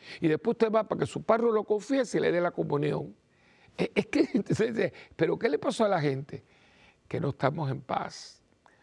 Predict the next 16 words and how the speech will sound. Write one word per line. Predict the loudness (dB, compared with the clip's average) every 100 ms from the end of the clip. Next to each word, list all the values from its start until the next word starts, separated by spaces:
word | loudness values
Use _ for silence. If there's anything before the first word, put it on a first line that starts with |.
| _
Hay | -8
mucha | -6 -2 0
guerra, | 2 2 -2 -6
hay | -6
mucha | -4 -4 -2
cosa, | -2 -2
mucho | -4 -2 -2
conflicto, | -4 -6 -2 -2 -2 -6 -12 -14 -14 _ _ _ _ _ _ -4
porque | -2 0
estamos | 0 2 4
buscando | 2 0 2 2 2
la | -2 -4
perfección | -6 -8 -8 -4 -2 0 0
en | 0
el | 0
otro | 0 0 -4 -8